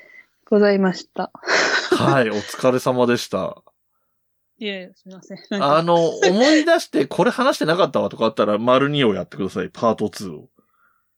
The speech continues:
Speaker 1: そうですね。
Speaker 2: うん。
Speaker 1: はい。
Speaker 2: あと、そのディーブイディーとか出て、買ったりしたディーブイディー、ブルーレイが出て買ってみて面白かったとかあったら、またそれで話せばいいし。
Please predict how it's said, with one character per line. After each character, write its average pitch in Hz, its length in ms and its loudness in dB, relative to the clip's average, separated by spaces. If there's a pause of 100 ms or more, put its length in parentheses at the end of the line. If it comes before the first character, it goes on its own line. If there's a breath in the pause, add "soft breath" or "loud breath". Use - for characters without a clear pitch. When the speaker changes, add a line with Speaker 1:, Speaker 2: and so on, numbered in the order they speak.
(120)
Speaker 1:
そ 302 220 0
う - 20 -6
で 170 120 -12
す - 140 -20
ね。 - 140 -18
Speaker 2:
う 120 60 -8
ん。 - 20 -4
Speaker 1:
は 104 140 -2
い。 87 100 -10
Speaker 2:
あ 131 100 0
と、 120 140 2
そ 123 100 -2
の 117 100 0
デ 123 60 -2
ィ 160 120 6
ー 170 40 0
ブ 175 120 4
イ 185 40 2
デ 180 100 2
ィ - 20 2
ー 156 40 0
と 139 80 -4
か 107 160 0
出 131 160 0
て、 113 220 -2
買 - 180 -4
っ - 60 -12
た 156 120 2
り 127 120 -2
し - 80 -12
た 110 140 0
デ 107 100 -10
ィ 113 60 -2
ー - 20 -2
ブ 123 80 2
イ 123 40 0
デ 120 80 0
ィ - 20 2
ー、 - 20 0
ブ 110 120 0
ル 123 120 4
ー - 20 4
レ 117 100 4
イ - 40 0
が 104 100 2
出 117 100 0
て 120 80 -2
買 120 160 -4
っ - 40 -16 (160)
て 147 340 -2
み 139 200 -2
て 135 80 0
面 117 180 -2
白 123 180 -4
か 208 100 -2
っ - 40 -2
た 104 100 -2
と - 80 -10
か 101 180 0
あ 104 40 4
っ - 80 -2
た 101 120 -8
ら、 95 60 -10
ま 92 140 -12
た 98 80 -10
そ - 120 -8
れ 95 100 -6
で 92 80 -8
話 95 260 -8
せ - 60 -14
ば - 100 -10
い - 60 -16
い 175 100 -20
し。 - 220 -20